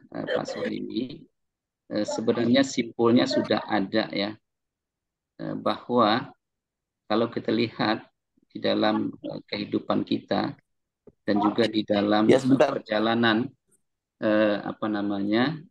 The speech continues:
Speaker 1: eh, yang kita rasakan hari ini, itu contoh teladan yang paling, yang paling, yang paling, apa namanya, yang paling kita, eh, idam-idamkan itu adalah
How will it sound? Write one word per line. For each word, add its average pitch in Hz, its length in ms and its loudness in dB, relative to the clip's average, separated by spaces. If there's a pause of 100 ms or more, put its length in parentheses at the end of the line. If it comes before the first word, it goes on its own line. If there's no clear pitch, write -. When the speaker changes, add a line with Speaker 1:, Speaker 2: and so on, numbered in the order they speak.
Speaker 1:
eh, 104 320 -4
yang 104 220 -2
kita 101 800 -2 (560)
rasakan 107 640 -2
hari 107 380 -4
ini, 123 560 4
itu - 320 -4
contoh 117 580 0
teladan 110 560 -2
yang 104 240 -2
paling, 104 300 -10 (560)
yang 104 240 2
paling, 107 400 2 (560)
yang 107 240 2
paling, 107 680 4
apa - 220 -6
namanya, 104 640 0
yang 110 240 -2
paling 110 300 0
kita, 104 500 -4 (480)
eh, - 80 -4
idam-idamkan 107 880 2
itu - 320 -2
adalah 101 400 -2